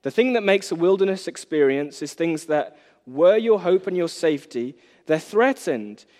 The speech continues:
and maybe they've been taken away, and you say to God, "Give them back." And it's all right to say that, but the secret of getting manna in the wilderness is to go get a relationship, not to go to God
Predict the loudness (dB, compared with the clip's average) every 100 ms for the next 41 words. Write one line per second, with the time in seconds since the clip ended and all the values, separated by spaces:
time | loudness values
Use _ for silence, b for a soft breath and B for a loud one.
0 | b -4 0 4 4 2 2 2 2 -2
1 | 0 0 0 0 -2 2 2 2 -2 B
2 | B -4 -2 -2 0 0 0 -2 2 0
3 | 0 B B B B 0 0 4 2 2
4 | -4 -2 2 2 0 -8 -20 -20 _ _
5 | _ _ _ _ _ _ _ -2 2 4
6 | 4 4 2 -6 -8 -4 -2 -2 -6 -14
7 | -20 _ _ _ _ _ -10 -4 -6 -6
8 | -4 -4 -2 -4 -4 0 0 2 2 0
9 | 2 2 2 2 0 0 -2 -4 -8 -10
10 | -18 -20 -20 _ _ -12 -8 -2 -2 0
11 | -2 -2 -4 -6 -6 -10 -16 -18 -20 _
12 | _ _ _ _ _ 0 0 0 -4 -8
13 | 0 2 2 0 -6 -2 -2 -2